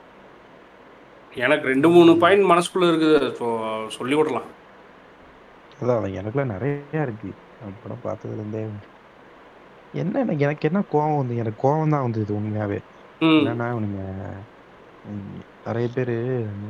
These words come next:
Speaker 2: இந்த, இந்த ரேஷனலிசம் பேசுறவனுங்க, "இதெல்லாம் ஒரு பிரச்சனையாங்க, பஸ் நிக்காததெல்லாம் ஒரு பிரச்சனையா?" அப்படின்னு சொல்லி பேசிட்டு இருந்தாங்க. உண்மையாவே, அ, அந்த, அதெல்லாம் நேர்ல இருந்து பார்த்தவனுக்கு தான் அந்த கோவம் தெரியும்.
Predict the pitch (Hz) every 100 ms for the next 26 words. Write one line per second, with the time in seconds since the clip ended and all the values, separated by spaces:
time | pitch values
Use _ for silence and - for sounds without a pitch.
0 | 110 104 101 101 120 - 127 117 107 110
1 | 107 107 107 104 101 101 123 - - -
2 | - - - - - - 113 123 135 165
3 | 147 110 110 - 113 104 104 101 101 101
4 | - 135 127 117 117 110 117 110 120 135
5 | 120 110 107 - 107 101 101 101 98 101
6 | 98 - 98 101 - 98 98 95 95 92
7 | 95 95 - - - - - - - -
8 | - - - 139 165 160 151 165 180 -
9 | - 110 101 101 95 104 104 101 104 104
10 | 101 139 139 123 143 135 120 110 110 113
11 | 120 104 98 107 104 101 - 104 104 98
12 | 95 98